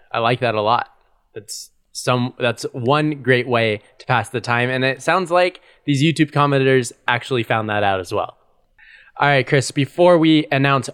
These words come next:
our bracket of sixteen, you know what we gotta do. We gotta talk about who missed the dance. A lot of great ride soundtracks, but not all of them can make it into the sixteen.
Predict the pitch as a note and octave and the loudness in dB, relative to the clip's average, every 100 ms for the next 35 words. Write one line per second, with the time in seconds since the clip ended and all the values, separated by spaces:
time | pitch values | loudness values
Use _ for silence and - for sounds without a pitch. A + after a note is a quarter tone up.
0 | - C3+ C3 A#2+ - C#3 C3+ C#3 B2 - | 0 2 2 0 0 0 2 0 0 -2
1 | - C3+ - - D3 C#3 C3+ E3 D3 B2 | -2 -2 -2 -4 0 2 2 2 2 2
2 | G#2+ G#2+ G#2+ F#2+ A2+ A#2+ C3+ A#2 G#2+ A2+ | 0 0 -2 -2 -2 0 2 0 0 -4
3 | G#2+ G2+ - A#2+ A#2+ A#2 - A#2+ G#2+ B2 | 0 -2 -2 -2 -2 -2 -4 -6 -2 0
4 | B2 - - _ _ - B2+ C3+ B2+ C3+ | 0 -4 -16 _ _ -2 2 2 2 2
5 | C3 C3 B2 B2 A#2 A#2+ A#2 C3 A#2+ - | 2 0 0 0 0 -2 -2 -2 -2 -4
6 | - - A2+ - B2+ C#3+ D#3+ E3+ D#3 D#3+ | -12 -4 -2 -2 -2 2 2 2 0 -4
7 | D3+ D#3 D3+ D#3 C#3 D#3 C#3 - C#3+ - | -4 -4 -2 -4 -4 -4 -4 -4 -6 -6
8 | - D#3+ A2 | -4 -4 -4